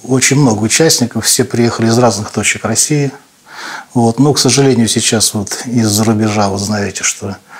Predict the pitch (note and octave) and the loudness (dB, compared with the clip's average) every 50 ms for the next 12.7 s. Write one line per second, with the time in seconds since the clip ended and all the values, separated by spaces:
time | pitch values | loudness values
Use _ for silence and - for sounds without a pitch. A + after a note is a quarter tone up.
0 | - - - - - - - - - - - - B2 A#2 A#2 A#2 A2 - A#2+ G#2+ | -16 -16 -16 -14 -16 -16 -16 -18 -20 -20 -6 0 2 4 4 4 2 0 0 0
1 | A#2+ A#2+ A#2 A2+ G#2 G#2 A2 - A#2+ - - E3 F#3+ F#3 D3+ C#3 C3+ B2 - - | 2 2 2 2 0 -2 -2 0 0 0 2 2 2 2 4 2 0 0 2 2
2 | A#2+ A#2 A2 G#2+ A2+ G2+ - - - - - G#2 G2 - - - - G#2+ G2+ G2+ | 2 2 2 0 -2 -4 -6 -8 -8 -4 -4 -4 -2 0 -2 -2 0 -2 -2 -4
3 | G2 - - - - - - - A#2 - - A#2 G#2+ G2+ G#2+ G#2 G2 - - - | -4 -8 -10 -6 -4 -4 -2 0 0 0 2 2 2 0 0 -2 -2 0 0 0
4 | A#2 G#2 A2 G2+ G2+ - - G#2 G2+ G2+ F2+ - - - - - - - - - | 2 2 0 0 0 -2 -6 -6 -6 -6 -8 -10 -14 -18 -20 -20 -20 -20 -16 -12
5 | A#2+ G2+ G#2 G#2 G2+ G2+ - G#2+ G#2+ C3 C#3+ C3+ A#2 A2 A2 A2 G#2+ G2+ - - | -8 -6 -4 -4 -4 -4 -4 -2 0 2 2 2 2 2 2 0 0 0 -2 -2
6 | - - - - - _ _ - A2 - - _ _ _ - - - - - - | -2 -4 -6 -8 -12 _ _ -18 -18 -18 -20 _ _ _ -20 -20 -20 -20 -20 -20
7 | - - - - - - - - _ _ - B2 A2+ G2+ G2+ G2 G#2+ A2 B2 C3 | -20 -20 -20 -20 -20 -20 -20 -20 _ _ -8 -6 -4 -4 -4 -4 0 2 2 2
8 | - - - A#2 G2+ - - - - - - - A#2 A2+ B2+ C#3 C#3+ C3+ A#2+ - | 2 2 2 0 0 -2 -4 -4 -4 -4 -4 -2 -2 0 0 0 0 0 -2 -6
9 | - - - G#2+ G#2 G2+ F#2+ F#2+ F#2+ G2 A2 G#2+ G2+ A2 A2 A2 G#2 F#2+ - - | -10 -10 -6 -6 -4 -4 -4 -6 -6 -4 -4 -4 -2 -2 -2 -2 -2 -4 -8 -10
10 | - - - - _ _ _ _ _ _ _ _ _ _ _ _ _ _ - - | -14 -20 -20 -20 _ _ _ _ _ _ _ _ _ _ _ _ _ _ -8 -6
11 | A2 G2 G2 G#2+ G#2+ G#2+ A2+ A#2 A#2+ A#2 A2 - - G#2 G2+ G2+ G2+ G2 G2 - | -6 -4 -2 -2 0 2 2 2 2 2 0 -4 -6 -8 -6 -6 -6 -6 -8 -8
12 | G#2 G#2 - - G2 G#2 - - - G#2+ F#2 F2+ F#2 F#2 | -8 -8 -8 -6 -4 -2 -2 -2 -2 -4 -6 -8 -10 -12